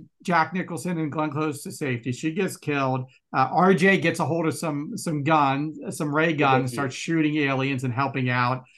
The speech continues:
Speaker 1: They get the president to his own little, um, like,
Speaker 2: Down to that
Speaker 1: uh,
Speaker 2: bunker.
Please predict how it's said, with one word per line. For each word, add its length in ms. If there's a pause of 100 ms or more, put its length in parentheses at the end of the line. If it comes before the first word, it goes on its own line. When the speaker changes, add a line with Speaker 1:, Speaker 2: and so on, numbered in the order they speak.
(240)
Speaker 1:
They 100
get 220
the 60
president 580
to 160
his 180
own 480 (340)
little, 520
um, 540 (260)
like, 180
Speaker 2:
Down 160
to 60
that 200
Speaker 1:
uh, 180
Speaker 2:
bunker. 320